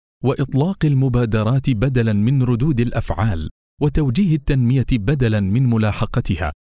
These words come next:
ومشاركة القطاع الخاص في تقديم الخدمات البلدية. ومن حسن الحظ أن الرياض، وبتوجيهات مباشرة من سمو الأمير سلمان بن عبد العزيز، قد أسست وخطت خطوات إيجابية في هذا الاتجاه،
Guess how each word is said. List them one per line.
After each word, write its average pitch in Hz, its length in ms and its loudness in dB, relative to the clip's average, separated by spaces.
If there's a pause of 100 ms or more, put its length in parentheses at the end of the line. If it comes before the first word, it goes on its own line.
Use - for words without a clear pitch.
(180)
ومشاركة 147 720 0
القطاع 110 520 -2
الخاص 120 440 -2
في 123 120 0
تقديم 139 420 0
الخدمات 110 540 0
البلدية. 107 640 -2 (560)
ومن 170 240 2
حسن - 300 -2
الحظ 131 460 -2
أن 117 160 2
الرياض، 110 480 0 (280)
وبتوجيهات 139 760 0
مباشرة 123 640 0
من 120 200 2
سمو 143 400 0
الأمير 120 400 0
سلمان 117 500 0
بن 101 120 -2
عبد 101 260 -2
العزيز، 98 520 -2 (340)
قد 147 160 -2
أسست - 540 -2
وخطت 120 440 -2
خطوات 135 460 0
إيجابية 113 640 0
في 120 380 0
هذا 113 240 0
الاتجاه، 101 640 -2